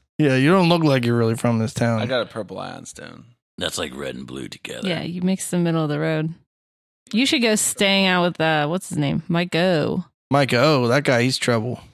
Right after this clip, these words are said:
Speaker 2: Yeah, I <laughs> saw him smoking a cigarette, so.
Speaker 1: You gotta watch out. He's, uh,
Speaker 4: Threw an egg at him.
Speaker 1: he's always up to no good ever since he came to this town.
Speaker 4: Uh, did you ever hang out with, uh, Lynn and Frank at the same time?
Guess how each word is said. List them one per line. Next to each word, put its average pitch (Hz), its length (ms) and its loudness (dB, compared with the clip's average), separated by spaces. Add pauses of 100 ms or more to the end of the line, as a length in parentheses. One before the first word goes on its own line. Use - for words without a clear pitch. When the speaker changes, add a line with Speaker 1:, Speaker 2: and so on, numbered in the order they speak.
(140)
Speaker 2:
Yeah, 110 240 -4
I 110 80 -4
<laughs> - 0 -
saw - 300 -4
him 190 140 -4
smoking 131 500 -2
a 95 80 -4
cigarette, - 760 -8
so. - 200 -14 (300)
Speaker 1:
You 113 140 2
gotta 143 180 4
watch 123 240 2
out. 110 260 0
He's, 127 240 2
uh, 110 440 0 (600)
Speaker 4:
Threw 233 180 0
an 208 80 -4 (100)
egg 190 240 -2
at 170 180 -6
him. 170 60 0
Speaker 1:
he's 170 120 6
always 170 300 6
up 147 120 2
to 143 100 4
no 135 200 4
good 127 380 2 (100)
ever 131 140 4
since 135 220 2
he 131 80 2
came 135 260 4
to 127 60 4
this 117 160 0
town. 117 500 0
Speaker 4:
Uh, 247 160 2
did 220 240 -2
you 285 160 2
ever 294 340 0
hang 226 280 -2
out 220 180 0
with, 214 220 -2 (360)
uh, 180 380 0 (200)
Lynn 196 420 0
and 170 360 0
Frank 175 380 -2
at - 140 -4
the 180 80 -6
same 165 260 -2
time? 180 380 -6